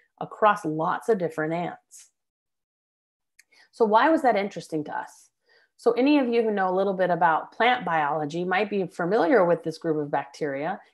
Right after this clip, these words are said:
'cause it inca-, includes the rhizobia. So what you're looking at here are the roots of legumes, right? The beans. And these little nodules are these little structures that are produced specifically by the plants to hold these symbiotic bacteria.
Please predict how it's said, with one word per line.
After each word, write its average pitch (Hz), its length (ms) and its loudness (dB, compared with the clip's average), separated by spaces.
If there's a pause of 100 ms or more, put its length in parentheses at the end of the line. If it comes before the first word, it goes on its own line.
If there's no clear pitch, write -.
'cause 220 140 2
it 220 80 4
inca-, 220 400 -6 (100)
includes 214 400 -4
the 202 80 0
rhizobia. 175 760 -2 (340)
So - 160 0
what 208 220 0
you're 311 140 2
looking 226 280 0
at 185 160 -4
here 175 340 -4
are 156 160 -2
the 156 140 0
roots 180 720 0 (140)
of 160 320 -4
legumes, 180 720 0
right? 175 220 -2
The 165 100 -4
beans. 170 680 -4 (400)
And 208 100 0
these 226 140 2
little 339 220 0
nodules 220 800 2
are 165 180 -2
these 180 220 -4
little 196 140 -2
structures 240 640 -4
that 175 120 -2
are 170 100 0
produced 208 420 -6
specifically 311 720 -2
by 247 160 2
the 220 100 0
plants - 600 -8 (400)
to 214 80 -4
hold 269 500 2
these 226 220 -4
symbiotic 202 580 0
bacteria. 170 760 -4